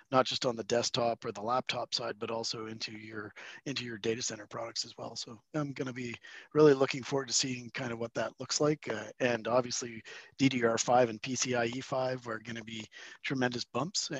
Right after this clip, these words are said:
and essentially, I mean, uh, lo-, looking at it, you know, when you're, there's gonna be no slowdown for D D R five or P C I five,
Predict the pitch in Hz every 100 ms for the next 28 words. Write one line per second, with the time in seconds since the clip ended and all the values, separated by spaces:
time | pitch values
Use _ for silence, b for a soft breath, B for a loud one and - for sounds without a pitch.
0 | 127 131 127 117 117 110 - B B B
1 | B 123 - 165 - 123 110 110 117 113
2 | 117 113 - - 117 123 147 _ - 131
3 | 127 135 147 147 120 110 107 _ 127 113
4 | 110 110 110 101 _ _ 117 127 _ 123
5 | - 131 135 127 123 127 - 127 123 117
6 | 113 - 117 113 123 117 110 - 117 120
7 | 113 110 104 - 131 - 117 120 - 110
8 | 110 104